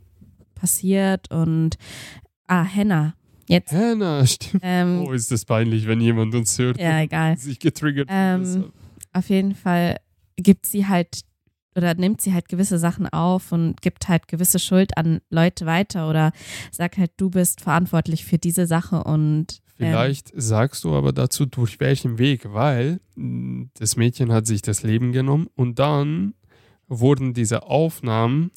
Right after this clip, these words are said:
Speaker 2: auf Kassetten gefunden,
Speaker 1: Mhm.
Speaker 2: wo sie anderen beschuldigt und Geschichten erzählt. Und das ist quasi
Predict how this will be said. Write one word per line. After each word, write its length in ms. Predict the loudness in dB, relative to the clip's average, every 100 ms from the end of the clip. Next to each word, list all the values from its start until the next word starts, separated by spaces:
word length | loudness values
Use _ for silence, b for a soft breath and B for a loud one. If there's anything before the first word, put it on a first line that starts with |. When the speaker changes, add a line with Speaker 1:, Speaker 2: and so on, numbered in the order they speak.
| _
Speaker 2:
auf 180 | 0 0
Kassetten 600 | 0 2 2 2 -6 -4
gefunden, 640 | -2 0 0 0 0 -2
Speaker 1:
Mhm. 300 | 0 0 2
Speaker 2:
wo 60 | 0
sie 220 | -6 -6
anderen 420 | -2 0 2 0
beschuldigt 540 | 0 0 0 0 -2 -2
und 140 | -2
Geschichten 500 | -2 0 0 0 -2
erzählt. 540 | 0 -2 -2 0 0 -4 b b b b b b b b b _
Und 540 | -2 0 2 -2 -6 -6
das 240 | -2 0
ist 120 | -2 -2
quasi 600 | 0 2 2 2 0